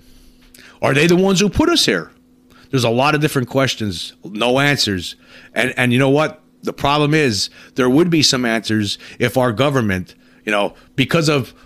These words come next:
most likely the top reason, because of defense concerns,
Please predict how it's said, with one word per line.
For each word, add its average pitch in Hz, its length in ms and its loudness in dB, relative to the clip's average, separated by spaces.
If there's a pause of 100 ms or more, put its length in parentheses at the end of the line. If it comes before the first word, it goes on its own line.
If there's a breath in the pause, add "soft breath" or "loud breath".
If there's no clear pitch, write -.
(100 loud breath)
most 175 280 2
likely 135 520 0
the 107 180 -6
top 143 300 -2
reason, 110 380 0
because 123 320 -4
of 120 120 -4
defense 143 400 -2
concerns, 90 680 -8